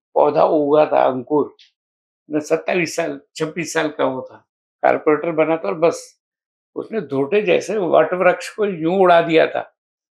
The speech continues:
तो ये, मैंने कोई बात भी नहीं करता था कि वो जीतेगा, वो लोग सोचते थे कि खाना पूर्ति है, खड़ा कर दो।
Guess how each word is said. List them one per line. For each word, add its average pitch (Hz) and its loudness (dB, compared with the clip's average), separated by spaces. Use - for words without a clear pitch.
तो 180 2
ये, 165 0
मैंने 165 4
कोई 233 0
बात 147 2
भी 214 0
नहीं 254 0
करता 170 0
था 123 -12
कि 123 -16
वो 151 -2
जीतेगा, 131 -4
वो - -2
लोग 185 4
सोचते 180 -2
थे 180 -2
कि 190 -8
खाना 147 0
पूर्ति 147 -6
है, 123 -4
खड़ा 139 -6
कर 123 -10
दो। 110 -14